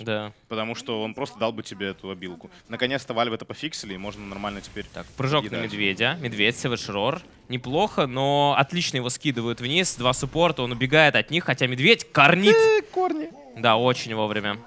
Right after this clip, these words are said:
Speaker 1: Ну и в итоге здесь Кодос выживет.
Speaker 2: Четыре в Рейсбенда. Тут у нас кто дальше заходит, кто ближе. Кто-то четыре, кто-то три, кто-то пять вообще берет.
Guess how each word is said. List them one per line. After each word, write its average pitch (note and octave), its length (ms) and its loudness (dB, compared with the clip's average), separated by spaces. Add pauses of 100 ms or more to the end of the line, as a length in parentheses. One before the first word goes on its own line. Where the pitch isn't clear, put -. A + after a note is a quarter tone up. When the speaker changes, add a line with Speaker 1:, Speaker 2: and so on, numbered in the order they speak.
(500)
Speaker 1:
Ну C#3+ 100 -8
и D3+ 40 -4
в C#3+ 80 -2
итоге C3+ 200 -2
здесь A#2+ 220 -8
Кодос A#2+ 320 -4
выживет. G2 480 -6
Speaker 2:
Четыре - 500 -6
в E2 60 -12
Рейсбенда. E2 480 -12
Тут D3 180 -14
у G3+ 40 -10
нас A3 140 -2
кто G3 160 -2
дальше F3+ 300 2
заходит, D#3+ 300 -4
кто C#3 160 -10
ближе. G2 340 -10 (240)
Кто-то - 220 -10
четыре, F3+ 340 -8
кто-то A2+ 240 -8
три, C#3+ 220 -6
кто-то A2 240 -10
пять E3+ 340 4
вообще D3 240 -6
берет. B2 300 -6